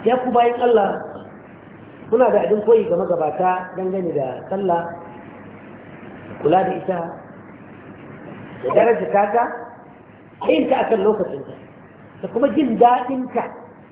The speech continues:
da samun nutsuwa a cikinta. Kamar yadda Abu Dawud ya rawaito, Annabi sallallahu alaihi wasallama ya kance ma Bilal, "Ka ba mu kwanciyar hankali, ka kawo mana da nutsuwa da kike sallah, da kiran sallah." Wato, idan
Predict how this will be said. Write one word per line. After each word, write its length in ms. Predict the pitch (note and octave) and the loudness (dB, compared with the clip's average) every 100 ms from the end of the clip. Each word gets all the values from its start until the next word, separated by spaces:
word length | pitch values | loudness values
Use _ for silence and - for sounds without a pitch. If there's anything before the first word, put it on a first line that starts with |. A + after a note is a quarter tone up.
| - - | -20 -8
da 60 | - | -4
samun 260 | A3 A#3 G#3 | 2 4 4
nutsuwa 300 | F3 G3 F#3+ | 2 2 4
a 80 | F3 - | 2 -2
cikinta. 300 | - - - - - - - - - - - - - - - - | -10 -14 -16 -20 -20 -20 -20 -20 -20 -20 -20 -20 -18 -18 -16 -4
Kamar 80 | F3 | 0
yadda 160 | G#3 | 2
Abu 140 | F#3 F#3+ | 4 4
Dawud 220 | G3+ G#3 | 4 4
ya 80 | F#3 | 4
rawaito, 480 | F#3 F#3+ F#3+ G3+ G3 - - - - - - - - - | 4 2 2 0 -2 -8 -18 -18 -18 -18 -20 -20 -20 -10
Annabi 200 | E3+ G3+ - | -4 -2 0
sallallahu 240 | G3 F#3 | 4 4
alaihi 140 | F3+ - | 4 -2
wasallama 340 | G#3+ A3 G#3 G3+ G#3 | -2 0 2 2 0
ya 60 | |
kance 280 | G#3 F#3+ - F#3+ | -2 -6 -4 -4
ma 80 | |
Bilal, 380 | F#3+ F#3 F#3+ F#3+ F#3+ - - - - - - - - - - - - - - | 0 2 4 4 2 -4 -12 -16 -20 -20 -20 -20 -20 -20 -18 -18 -16 -16 -2
"Ka 60 | - | 4
ba 180 | A#3 | 4
mu 100 | B3+ A#3 | 4 0
kwanciyar 360 | G3+ F#3 G#3+ G3+ | -2 -4 -4 -2
hankali, 340 | A3 F#3 F#3 | -2 -4 -8
ka 120 | F#3 | -8
kawo 280 | F3+ A#3 B3+ | -4 0 2
mana 200 | C4 B3 | 2 4
da 80 | A3 | 2
nutsuwa 340 | G3+ - G#3+ | 0 0 0
da 60 | G3 | 0
kike 320 | F3+ - F#3+ - | -2 -4 -4 -2
sallah, 220 | C#3+ C3 | -6 -4
da 80 | D3+ | -4
kiran 260 | D3+ F#3 - | -2 -2 -2
sallah." 260 | - - - - - - - - - - - - - - - - - - - | -6 -10 -16 -18 -20 -20 -20 -20 -20 -20 -18 -18 -18 -16 -16 -16 -16 -12 -2
Wato, 260 | D3+ F3 D#3+ - - F3+ | -2 -2 -6 -8 -14 -6
idan 460 | - C4 C#4 - | 2 2 2 -2